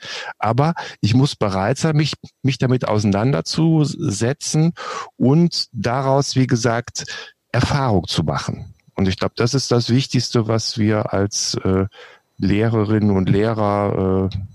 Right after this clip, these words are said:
Unterrichtende mitbringen können, nämlich, äh, mit diesen Erfahrungen unseren Stoff dann zu vermitteln. Und das macht, denke ich mir, dann auch die authentische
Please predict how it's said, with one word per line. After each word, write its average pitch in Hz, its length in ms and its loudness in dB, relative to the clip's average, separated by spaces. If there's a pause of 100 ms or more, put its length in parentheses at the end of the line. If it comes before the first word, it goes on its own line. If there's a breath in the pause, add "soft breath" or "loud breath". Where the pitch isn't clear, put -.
Unterrichtende 101 720 0
mitbringen 92 600 0 (460 loud breath)
können, 117 280 2
nämlich, 117 360 2
äh, 101 240 0 (200)
mit 120 160 0 (120)
diesen 113 260 0
Erfahrungen 110 800 0 (280 loud breath)
unseren 107 340 2
Stoff - 360 -2
dann 101 240 0
zu - 240 -4
vermitteln. 104 720 0 (380)
Und - 160 -2
das 104 160 0
macht, 107 300 0 (420 loud breath)
denke 101 180 2
ich - 140 0
mir, 107 80 2
dann 104 180 0
auch 98 220 0
die - 200 0
authentische 95 840 0